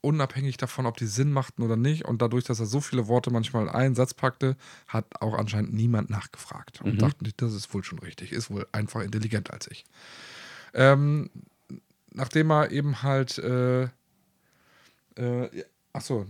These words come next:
Speaker 1: also er, er arbeitet dann als Assistenzarzt, das hab ich ja gesagt.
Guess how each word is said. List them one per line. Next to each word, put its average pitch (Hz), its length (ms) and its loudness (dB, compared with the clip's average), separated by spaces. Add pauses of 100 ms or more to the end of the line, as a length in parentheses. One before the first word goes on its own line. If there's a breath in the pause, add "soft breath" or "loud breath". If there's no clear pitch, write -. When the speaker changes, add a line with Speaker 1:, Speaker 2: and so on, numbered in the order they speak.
Speaker 1:
also 127 200 -6 (140)
er, 123 280 -2
er 113 100 -2
arbeitet 127 320 0
dann 127 140 2
als 113 180 -2
Assistenzarzt, 160 540 0
das 143 80 0
hab 135 60 0
ich 131 60 -2
ja 123 60 -6
gesagt. 139 320 -2